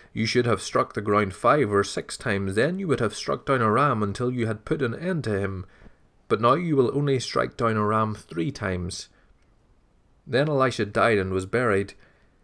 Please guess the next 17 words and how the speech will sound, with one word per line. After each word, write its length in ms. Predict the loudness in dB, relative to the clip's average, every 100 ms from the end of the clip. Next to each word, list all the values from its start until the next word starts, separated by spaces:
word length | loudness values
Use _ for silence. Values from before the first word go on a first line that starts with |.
| _ _ _ _ -8
Now 140 | -4
marauding 400 | 2 4 4 4
bands 340 | 2 2 2 0
of 100 | -4
Moabites 600 | -4 -2 0 0 0 -4
used 160 | -4
to 60 | -4
come 260 | -4 -2 -2
into 240 | -4 -2
the 80 | 2
land 240 | 2 2
in 120 | 0
the 80 | -2
spring 360 | -4 -4 -4 -2
of 100 | -2
the 100 | -2
year. 360 | 0 0 -2